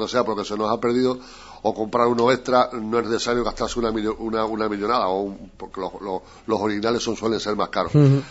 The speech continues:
Speaker 1: Eh, sí es cierto que no nos podemos comprar, eh, cualquier cargador en cualquier sitio, y no quiero decir
Speaker 2: Ya.
Speaker 1: Entonces, pues, <clears throat> hay que, aunque no sea el original, también tenemos que asegurarnos de que, de que la
Speaker 2: Un
Speaker 1: marca
Speaker 2: poquito de calidad, ¿no?
Speaker 1: que tenga un poquito de calidad,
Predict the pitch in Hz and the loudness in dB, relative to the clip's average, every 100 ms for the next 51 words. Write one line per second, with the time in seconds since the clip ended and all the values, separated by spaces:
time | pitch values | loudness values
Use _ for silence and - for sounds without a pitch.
0 | - - 113 110 - - 120 - 123 117 | -8 0 2 2 0 -2 -4 0 0 0
1 | 127 123 123 - - - - 117 110 117 | 2 0 0 -14 -20 -10 0 2 2 2
2 | 123 - 117 117 117 110 120 117 117 120 | 0 2 2 2 -2 2 6 6 6 -2
3 | 110 - 104 123 110 117 113 117 120 - | -2 0 0 0 0 2 4 4 4 0
4 | 123 113 113 101 117 101 - 107 120 113 | -6 -4 -2 -2 -2 -2 -2 -2 0 0
5 | 107 107 104 113 107 98 - 110 104 101 | -2 -4 -2 -2 -2 -2 -4 -2 0 -2
6 | 92 - - - 120 127 113 - - - | -6 -12 -16 -2 4 4 2 -6 -20 -20
7 | - - - 113 113 131 135 135 - - | -20 -20 -6 -2 0 2 2 0 -2 -18
8 | - 131 123 117 95 - - 139 127 - | -6 0 2 2 0 -4 -2 -2 -2 -8
9 | - 120 127 120 135 123 120 123 117 127 | -4 -2 -2 -4 -8 -4 0 2 2 4
10 | 123 147 143 127 135 139 120 123 123 123 | 8 10 10 10 8 8 6 4 4 2
11 | 117 113 120 113 117 123 117 98 110 104 | 0 0 2 4 4 4 2 2 0 0
12 | 101 104 107 101 117 127 151 107 156 151 | 0 -2 0 4 6 6 8 8 8 8
13 | 147 151 170 143 139 170 170 123 135 123 | 8 10 10 12 12 12 10 6 4 4
14 | 110 117 113 101 95 87 87 | 2 4 4 2 0 -4 -10